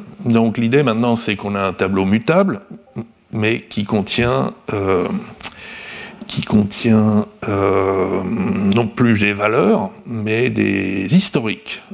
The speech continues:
euh, de valeurs. Euh, donc, euh, euh, par exemple, ici, la case d'indice un, euh, son historique, c'est qu'à la date zéro, elle valait A, à la date un, on lui a, elle était initialisée à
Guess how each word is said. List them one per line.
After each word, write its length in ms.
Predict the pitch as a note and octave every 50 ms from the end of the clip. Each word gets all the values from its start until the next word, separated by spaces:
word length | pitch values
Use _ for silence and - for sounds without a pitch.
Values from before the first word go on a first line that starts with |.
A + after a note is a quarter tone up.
| - -
euh, 280 | A2+ G2+ G2 G2 G2+ F#2
de 120 | F#2 F#2+
valeurs. 400 | F#2+ G2+ F#2 - - - - - - _ _ _ _ _ _ _ _ _ _ _ _ _ - - - - - - - - - - - - - - - - - - - - -
Euh, 440 | - A2+ A2 G#2 G#2+ G#2 G2+ G2+ G2 G2 G#2 G#2 G#2+ G#2+ G#2
donc, 720 | A2 G#2 G#2+ B2 B2+ B2 B2 A#2+ A2 - - - - - - -
euh, 480 | - A2 G#2+ G#2 G#2 G#2 G2+ G2+ G2 G2 G2 F#2+ F#2+ G2 G2+ G2+ G#2 G#2 G2 - - - - - - - - - - - - - - - - -
euh, 240 | - A#2+ A2 G#2+ G2+
par 180 | F#2 A2+ G2+ G2+
exemple, 320 | G#2 G2 C#3+ E3 C#3+ C3
ici, 220 | A2 G#2+ - F3+
la 120 | E3 C3+ A2+
case 220 | G#2+ B2 A2+ G#2+
d'indice 420 | G#2 G#2 G2+ G2 G2 G2 F#2+ - -
un, 400 | - - C3 C#3 E3 G3+ A3 - -
euh, 160 | - A#2 A2
son 220 | G2+ - A#2 A2 A2+
historique, 540 | A2+ A2+ - - A2+ A2+ C#3 F#3+ G#3 G3+ -
c'est 180 | - A#2+ G#2+
qu'à 220 | G2+ A#2+ A2+ G#2+ G2+
la 120 | G#2 G2+
date 300 | G2+ G#2+ G#2+ A2 G#2 G2+
zéro, 400 | G2+ G2+ G2+ G2+ G#2+ A2+ A2+ A2
elle 80 | G2+ F#2+
valait 280 | F#2+ F#2+ F#2 F#2 - -
A, 300 | - C3 C#3+ F3 A3 A3+ - - - - - - -
à 120 | - - A2+
la 140 | A2 G#2
date 260 | G#2 G#2+ G#2 G#2 - - -
un, 280 | C3+ B2 B2 B2 B2 A2+ A2
on 300 | G#2 G2+ F#2+ F#2+ F#2+ F#2
lui 200 | F#2 F#2 F#2 F2+
a, 140 | F#2+ F#2 - -
elle 100 | G#2 G2+
était 160 | F2+ - F#2+
initialisée 540 | F#2+ G2 F#2+ - - G2 G2 F#2+ F2+ F#2 F2+
à 120 | - -